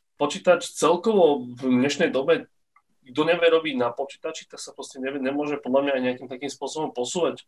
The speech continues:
mentálne, lebo proste, pre, pre, pre, predsa len zoberiem si nejaké päť, šesťročné dieťa, ktoré si zoberie tablet a vie pomaly na ňom le-, lepšie, lepšie na ňom robiť ako ja.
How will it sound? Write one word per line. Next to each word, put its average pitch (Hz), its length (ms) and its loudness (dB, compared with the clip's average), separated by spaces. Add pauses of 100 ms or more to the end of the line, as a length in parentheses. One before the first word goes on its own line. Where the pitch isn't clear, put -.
(340)
mentálne, 131 960 4 (240)
lebo 127 320 0
proste, 139 320 -4 (320)
pre, 147 120 -2 (200)
pre, 156 160 0
pre, 151 140 -4 (100)
predsa 185 320 2
len 143 240 2
zoberiem 151 400 4
si - 160 -6
nejaké 143 240 -6
päť, 160 240 -4
šesťročné 160 400 -4
dieťa, 131 400 -2
ktoré 151 120 -4
si 143 120 -8
zoberie 143 240 -2
tablet 135 400 2 (560)
a 117 160 -2
vie 131 240 2
pomaly 139 400 4
na 135 80 2
ňom 143 160 0
le-, 135 240 2
lepšie, 135 480 0
lepšie 131 360 -2
na 123 440 -6
ňom 127 160 -4
robiť 135 320 -4
ako - 160 -12
ja. 151 120 0